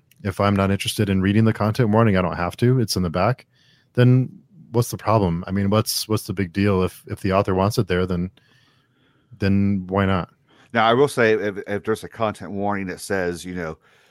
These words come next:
Speaker 2: extreme graphic body horror or something like that,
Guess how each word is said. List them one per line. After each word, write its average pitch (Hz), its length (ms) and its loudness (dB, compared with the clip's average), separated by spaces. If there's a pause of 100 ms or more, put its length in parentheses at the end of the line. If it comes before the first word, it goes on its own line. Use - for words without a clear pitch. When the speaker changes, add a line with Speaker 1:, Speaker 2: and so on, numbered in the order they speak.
(260)
Speaker 2:
extreme 107 600 -4
graphic 101 640 -2 (500)
body 98 500 0
horror 90 460 -2
or 85 40 -4
something 101 200 -12
like 90 160 -12
that, 95 320 -2